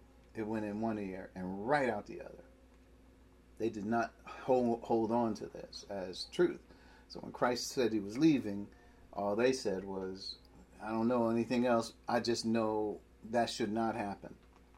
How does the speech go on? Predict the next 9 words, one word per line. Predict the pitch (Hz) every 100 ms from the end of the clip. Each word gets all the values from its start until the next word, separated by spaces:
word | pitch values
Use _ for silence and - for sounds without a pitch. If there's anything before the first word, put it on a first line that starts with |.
| - - - - - - - - - - - - - -
And | 101 95 95 92
they | 98 92
responded | 90 - 98 101 95 90 -
to | 101
it | 62 - - 90
by | 90 87
s-, | - - - - - - -
just | 117 113
saying, | 123 110 98 95